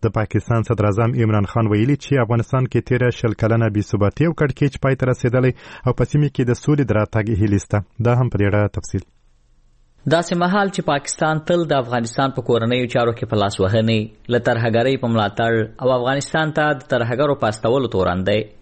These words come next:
Speaker 2: د ملي امنیت سلاکار یې وایي، لا هم افغان خاوره د دوی په ضد کارول کیږي. معید یوسف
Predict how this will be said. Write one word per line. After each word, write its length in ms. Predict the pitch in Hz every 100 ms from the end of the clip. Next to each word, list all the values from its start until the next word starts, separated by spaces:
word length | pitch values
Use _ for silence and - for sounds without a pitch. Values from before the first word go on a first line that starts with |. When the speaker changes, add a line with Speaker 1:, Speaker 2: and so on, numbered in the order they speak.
| - - 147
Speaker 2:
د 100 | 143
ملي 220 | 170 185
امنیت 260 | 165 165 160
سلاکار 360 | 139 120 147 139
یې 120 | 117
وایي، 300 | 107 107 104 - - - 127
لا 80 | 139
هم 140 | 151 147
افغان 400 | 123 110 127 143 -
خاوره 340 | 90 82 82 - - -
د 100 | 110
دوی 120 | 117 113
په 60 | 127
ضد 140 | 151 -
کارول 320 | 80 90 92 -
کیږي. 260 | 101 - - - - - -
معید 320 | 123 131 120
یوسف 400 | 117 113 - 143